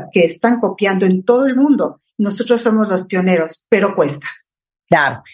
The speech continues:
Speaker 2: Ahora, eh, en la fundación están ayudando a más de doscientas familias de escasos recursos, Alejandra,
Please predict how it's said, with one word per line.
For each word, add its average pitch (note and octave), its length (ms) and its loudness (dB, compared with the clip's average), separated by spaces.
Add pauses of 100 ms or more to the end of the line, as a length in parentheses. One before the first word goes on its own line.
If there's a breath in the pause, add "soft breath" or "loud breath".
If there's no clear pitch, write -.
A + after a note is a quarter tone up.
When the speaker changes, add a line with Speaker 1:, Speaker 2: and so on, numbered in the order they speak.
(240 loud breath)
Speaker 2:
Ahora, G#3+ 480 2
eh, G3+ 320 2
en A3 160 4
la G3 80 2
fundación G3+ 840 2
están G3 300 0
ayudando G3+ 480 2
a G3 60 2
más F3+ 280 0
de F3+ 140 4
doscientas G#3 760 0
familias D#3+ 440 0
de D3 80 -2
escasos C#3+ 400 -2
recursos, D3 560 -4
Alejandra, C#3+ 680 0